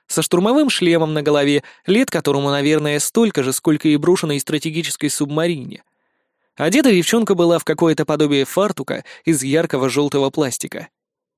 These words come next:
«Вот». Энн кинула к моим ногам старую ржавую винтовку. У меня возникли сомнения в том, что она вообще способна стрелять.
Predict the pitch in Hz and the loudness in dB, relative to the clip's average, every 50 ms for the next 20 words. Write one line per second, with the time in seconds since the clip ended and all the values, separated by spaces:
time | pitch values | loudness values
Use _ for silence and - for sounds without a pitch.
0 | _ _ _ _ _ _ _ _ - 175 190 214 202 165 - - _ _ _ _ | _ _ _ _ _ _ _ _ -2 2 2 4 2 2 0 -4 _ _ _ _
1 | _ _ _ _ _ _ _ _ _ _ - 220 254 247 220 190 - 196 185 170 | _ _ _ _ _ _ _ _ _ _ 0 2 4 4 4 2 2 2 2 4
2 | 165 156 160 - - 160 151 147 147 143 139 139 135 139 170 190 180 151 - - | 2 2 0 -2 -2 -2 -2 -2 -2 -2 -2 -2 0 0 0 0 0 -2 -4 -2
3 | - 151 170 165 147 139 139 135 123 143 143 135 131 135 131 131 131 170 170 170 | 0 0 2 2 2 2 2 2 0 0 0 0 2 0 0 0 -2 -4 -4 -4
4 | - 147 120 - - - - - _ _ _ _ _ _ _ _ _ _ _ _ | -6 -10 -10 -10 -14 -18 -20 -20 _ _ _ _ _ _ _ _ _ _ _ _
5 | _ _ _ - 156 180 214 277 311 311 277 254 262 254 254 254 - - 220 202 | _ _ _ -2 0 2 2 4 4 2 2 2 2 2 2 2 2 2 2 2
6 | 196 202 214 202 196 180 - - - 240 294 294 - - 160 151 151 160 196 202 | 2 2 2 2 0 0 0 0 2 2 2 2 0 0 0 0 2 2 2 2
7 | 180 165 151 - - - - 151 185 208 - - 165 - - 143 139 151 170 165 | 0 0 0 -2 -4 -2 2 2 2 2 2 0 -2 0 0 0 0 0 -2 -4
8 | - - 202 220 233 196 135 - - - | -2 -2 0 0 0 0 -2 -6 -10 -16